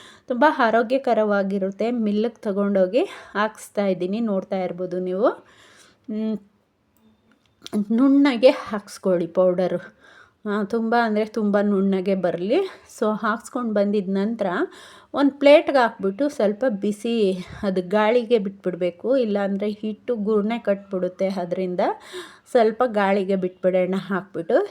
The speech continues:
ಈಗ ಈ ಗಂಜಿ ಪೌಡ್ರಿಂದ ಯಾವ ರೀತಿ ಗಂಜಿ ಮಾಡೋದು ಅಂತ ತೋರಿಸ್ತೀನಿ ಬನ್ನಿ. ನೀರನ್ನು ಹಾಕ್ಕೊಳ್ಳಿ, ಒಂದು ಗ್ಲಾಸ್ ಆಗಷ್ಟು ನಾನು ನೀರು ಹಾಕ್ತಾಯಿದ್ದೀನಿ. ನಾನು ಬೆಲ್ಲ ಹಾಕ್ತಾಯಿಲ್ಲ, ಉಪ್ಪನ್ನು ಹಾಕ್ಕೊಳ್ತಾ ಇದ್ದೀನಿ. ಉಪ್ಪು ಹಾಕಿ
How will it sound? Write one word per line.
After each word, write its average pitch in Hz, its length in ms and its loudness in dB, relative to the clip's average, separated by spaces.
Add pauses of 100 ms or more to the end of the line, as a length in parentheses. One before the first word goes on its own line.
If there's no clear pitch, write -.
(400)
ಈಗ 285 200 2 (140)
ಈ 254 60 6
ಗಂಜಿ 208 400 2
ಪೌಡ್ರಿಂದ 196 640 -2 (360)
ಯಾವ 220 240 2
ರೀತಿ 269 280 -2
ಗಂಜಿ 202 380 0
ಮಾಡೋದು 185 420 -2
ಅಂತ 190 280 -4
ತೋರಿಸ್ತೀನಿ 185 640 -4
ಬನ್ನಿ. 185 480 -2
ನೀರನ್ನು 214 520 -2
ಹಾಕ್ಕೊಳ್ಳಿ, 185 540 -4
ಒಂದು 185 240 0
ಗ್ಲಾಸ್ 190 380 -2
ಆಗಷ್ಟು 202 400 -6
ನಾನು 202 280 -4
ನೀರು 190 260 -2
ಹಾಕ್ತಾಯಿದ್ದೀನಿ. 185 680 -6 (560)
ನಾನು 269 200 0
ಬೆಲ್ಲ 226 340 2
ಹಾಕ್ತಾಯಿಲ್ಲ, 208 580 0 (280)
ಉಪ್ಪನ್ನು 262 460 0
ಹಾಕ್ಕೊಳ್ತಾ 202 560 -4
ಇದ್ದೀನಿ. 190 380 -2 (520)
ಉಪ್ಪು 330 260 2
ಹಾಕಿ 247 380 0